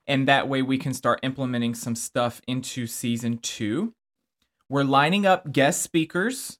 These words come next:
for next season already in February into March,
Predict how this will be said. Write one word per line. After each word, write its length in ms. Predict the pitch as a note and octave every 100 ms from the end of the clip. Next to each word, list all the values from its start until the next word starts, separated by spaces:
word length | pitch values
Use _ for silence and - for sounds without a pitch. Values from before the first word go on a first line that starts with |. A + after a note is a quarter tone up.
| _
for 200 | - D3
next 300 | C#3 C3 -
season 320 | D#3 D3+ F3
already 680 | - F3 E3+ A#2 G#2+ C3+ F3+
in 200 | - B2+
February 640 | B2+ C#3+ C3+ C#3+ D3 C#3 C#3
into 240 | C#3 C#3
March, 640 | E3 B2 D#3 - - -